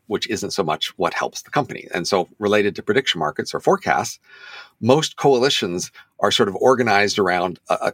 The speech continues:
a set of shared interest, and they form an agreement to support certain projects, and they just don't want their agreement to support those projects to be at risk to fluctuating estimates.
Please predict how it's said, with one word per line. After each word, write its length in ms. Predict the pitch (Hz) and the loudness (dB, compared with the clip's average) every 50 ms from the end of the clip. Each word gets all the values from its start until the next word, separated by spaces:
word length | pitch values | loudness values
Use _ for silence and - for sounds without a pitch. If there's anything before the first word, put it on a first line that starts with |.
| - - - | -6 -8 -8
a 40 | |
set 220 | - - 117 104 95 | -4 0 0 0 2
of 100 | 90 - | 0 0
shared 300 | - 104 95 95 90 131 | 2 2 2 4 4 2
interest, 500 | 143 147 - 107 80 87 - - - - - | 2 2 0 -2 -2 -2 -4 -6 -8 -6 -6
and 160 | 101 92 90 92 | -6 -2 0 0
they 180 | 90 90 90 - - _ _ - | 0 0 -2 -6 -12 _ _ -4
form 380 | - 127 131 135 135 127 117 - | 0 2 2 2 2 0 -4 -6
an 80 | 110 101 | -6 -6
agreement 580 | 90 87 95 113 135 147 139 127 104 - - - - | -4 -2 0 0 0 2 2 0 -2 -4 -8 -12 -8
to 120 | - 110 | -6 -4
support 400 | - - 107 - - 123 - - | -4 -4 -4 -2 0 0 0 0
certain 260 | - 110 98 - 85 | -2 -6 -6 -6 -6
projects, 520 | 87 - 131 127 117 82 90 82 - - - | -4 0 0 0 0 0 -2 -4 -4 -4 -4
and 100 | 101 98 | -2 -2
they 80 | 101 | 0
just 260 | 101 - 170 - - 95 | 0 0 -2 -4 -2 0
don't 240 | 92 117 127 156 - - | 0 2 2 0 -2 -6
want 340 | 101 104 120 123 104 - 107 | -2 0 0 0 0 -2 -2
their 160 | 98 95 95 | 0 0 0
agreement 500 | 95 98 87 80 92 104 110 110 113 92 | 0 -2 -2 -2 -2 -2 -2 -2 -6 -8
to 80 | - 104 | -8 -10
support 300 | - - - 101 98 - | -10 -6 -4 -4 -4 -2
those 160 | 92 82 - | -6 -8 -8
projects 480 | - - 120 117 104 87 87 80 - - | -2 2 2 2 2 0 -4 -8 -8 -10
to 80 | - | -8
be 140 | 90 98 95 90 | -4 -2 0 0
at 100 | - - | 0 0
risk 380 | 87 98 107 98 - - - | 0 0 0 0 -2 -6 -10
to 100 | - 113 | -12 -12
fluctuating 720 | - - - 101 - - - - 87 82 78 76 80 78 71 | -12 -4 -2 -2 -2 -2 -4 -4 -4 -4 -4 -4 -4 -6 -6
estimates. 460 | - - - - - - - - | -6 -8 -10 -12 -14 -16 -18 -20